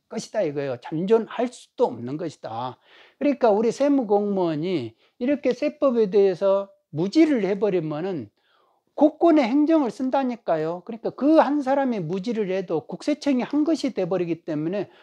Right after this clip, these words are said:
"아, 과세, 아, 그 세금 내." 그러면서 고지서 나오면 국가하고 싸우는 것이 돼버린 거예요. 그 개인의 무지한 사람하고 싸우는 게 아니고.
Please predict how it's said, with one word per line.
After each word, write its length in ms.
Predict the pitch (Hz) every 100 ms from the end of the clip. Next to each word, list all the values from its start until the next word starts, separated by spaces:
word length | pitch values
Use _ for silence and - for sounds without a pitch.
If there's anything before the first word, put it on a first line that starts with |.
| -
"아, 120 | 240 240
과세, 640 | - 233 233 240 226 240 _ _
아, 160 | 233 226 -
그 220 | 226 214
세금 320 | - 294 285
내." 180 | 208 240
그러면서 340 | 226 220 185
고지서 460 | 170 294 320 320 277
나오면 380 | 214 226 226 160
국가하고 560 | 196 - 320 320 254
싸우는 400 | 220 233 240 226
것이 240 | 196 170 165
돼버린 340 | 151 160 170
거예요. 160 | 156 135
그 140 | 233
개인의 460 | 208 156 208 233 196
무지한 440 | 147 156 214 196
사람하고 520 | 170 185 170 156 143
싸우는 400 | 135 175 196 190
게 60 | 131
아니고. 800 | 107 113 135 123 110 123 123